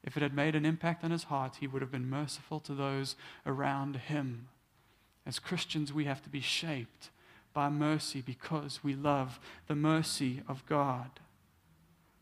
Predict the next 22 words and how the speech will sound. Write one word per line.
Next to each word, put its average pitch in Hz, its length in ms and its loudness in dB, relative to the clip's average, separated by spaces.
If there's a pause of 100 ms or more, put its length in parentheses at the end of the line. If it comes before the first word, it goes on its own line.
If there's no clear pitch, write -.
There 147 160 0
is 151 120 -2
no 160 180 4
room. 170 760 2 (920)
There 151 120 2
is 151 120 2
no 170 200 6
room 185 380 4
for - 220 -2
unforgiveness. 170 880 2
The 156 100 6
unforgiveness 170 680 4
that 165 140 0
says, 151 640 2 (300)
"You 151 120 2
don't 175 180 6
know 175 260 8
what 180 240 2
they 180 160 6
did 175 320 4
to 160 120 0
me." 127 280 -2